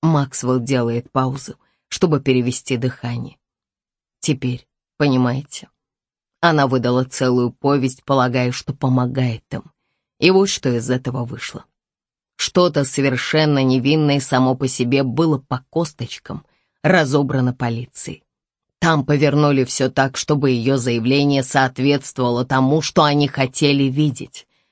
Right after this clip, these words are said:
что она виновна в непредумышленном убийстве.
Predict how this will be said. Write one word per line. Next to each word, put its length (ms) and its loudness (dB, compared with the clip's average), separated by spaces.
что 240 2
она 260 4
виновна 800 2
в 120 0
непредумышленном 1000 4
убийстве. 580 -4